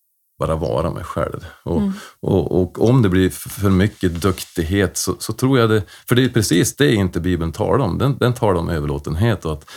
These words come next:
Speaker 2: Mm.
Speaker 1: att, eh, inse sin litenhet och att man är älskad, man får ha roligt, man får vara liksom... Jag tänkte på det, det här, det här kanske jag skulle sagt tidigare, men, men jag har ju, om jag har lärt mig mer om vem Jesus är, det är ju under en period, sedan tjugohundratolv till nu så har jag,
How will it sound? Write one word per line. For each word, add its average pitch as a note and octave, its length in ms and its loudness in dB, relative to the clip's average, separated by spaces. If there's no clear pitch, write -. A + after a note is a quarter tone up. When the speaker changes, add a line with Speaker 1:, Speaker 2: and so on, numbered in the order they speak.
Speaker 2:
Mm. F#3 180 -2
Speaker 1:
att, - 220 -6
eh, C#2 60 -2
inse D#2+ 380 -2
sin D#2 200 -4
litenhet D2+ 640 -4
och D#2 60 -4
att D2 140 -10
man G#2+ 160 4
är - 40 0
älskad, E2 560 0
man F2 140 0
får F2 180 2
ha D#2+ 40 -4
roligt, D#2 360 -2
man E2 120 -2
får D#2+ 140 -6
vara F2 300 2
liksom... E2 300 -6
Jag - 100 -8
tänkte A2+ 220 2
på G#2+ 100 2
det, G#2 140 4
det F#2 180 4
här, G#2+ 120 4
det F#2+ 200 0
här G#2 120 4
kanske F#2 280 0
jag F2 80 -2
skulle F2 140 -2
sagt - 280 -2
tidigare, F#2 300 2
men, F#2 160 2
men G2 80 4
jag G2+ 80 4
har G#2+ 160 4
ju, A2 180 4
om G2+ 80 2
jag G2 100 6
har G#2 60 6
lärt G#2 340 4
mig G2+ 120 4
mer A2+ 340 6
om F#2+ 120 4
vem F2+ 180 4
Jesus F2 400 2
är, F2 120 2
det G2 80 2
är - 20 4
ju G2 80 4
under F#2 140 2
en F2+ 60 2
period, F2+ 440 2
sedan F#2 120 0
tjugohundratolv F#2 800 2
till E2 160 -2
nu F2+ 220 2
så D#2+ 120 -6
har E2 120 0
jag, D#2+ 160 0